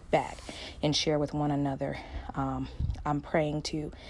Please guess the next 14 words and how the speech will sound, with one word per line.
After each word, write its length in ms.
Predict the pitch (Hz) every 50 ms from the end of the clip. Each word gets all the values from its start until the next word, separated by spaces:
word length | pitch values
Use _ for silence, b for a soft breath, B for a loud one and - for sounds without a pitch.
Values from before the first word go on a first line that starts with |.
| B B B B B
you 100 | - 160
know, 120 | 156 151 147
be 280 | 151 151 151 147 151
able 220 | 147 147 147 147 143
to 260 | - - 156 151 143
be 240 | 147 156 156 - -
involved 560 | 143 147 143 143 143 143 147 147 147 143 -
from 160 | - 151 139
household 480 | - - 147 151 147 - - 156 151 -
to 100 | - 151
household 580 | - - 165 165 165 - - - 147 143 143
with 200 | 147 143 - -
relationship 560 | 156 151 147 147 - - 151 - - 160 160
development 640 | - 151 143 156 160 160 - - 160 156 147 147